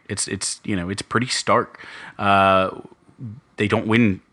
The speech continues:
shootouts. Not, not this team. They're not built that way. They rank tenth in the N C double A in turnovers forced per game, uh, eighth in the N C double A in block shots per game.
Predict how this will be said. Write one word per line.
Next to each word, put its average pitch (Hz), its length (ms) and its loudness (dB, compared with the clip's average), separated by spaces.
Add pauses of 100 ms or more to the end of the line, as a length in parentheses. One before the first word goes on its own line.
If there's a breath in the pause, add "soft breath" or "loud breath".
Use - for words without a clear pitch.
(400)
shootouts. - 640 -4
Not, 98 200 0
not 107 220 4
this 101 160 -4
team. 101 220 0
They're 98 100 2
not 92 160 0
built 101 220 -4
that 85 120 -4
way. 92 120 -2
They 95 120 2
rank 120 280 4
tenth 127 340 0 (380 loud breath)
in 107 80 0
the 107 100 6
N 107 80 4
C 113 140 -2
double 113 240 2
A 110 100 6
in 104 100 2
turnovers 104 440 0
forced - 340 -6
per 113 120 -2
game, 98 360 -2 (160)
uh, 92 360 2
eighth 107 340 -4 (100)
in 104 140 0
the 95 80 -8
N 101 100 -2
C 107 140 -6
double 95 180 -4
A 95 40 -2
in 95 120 0
block 87 320 0
shots 85 320 -6
per - 160 -8
game. 87 320 -2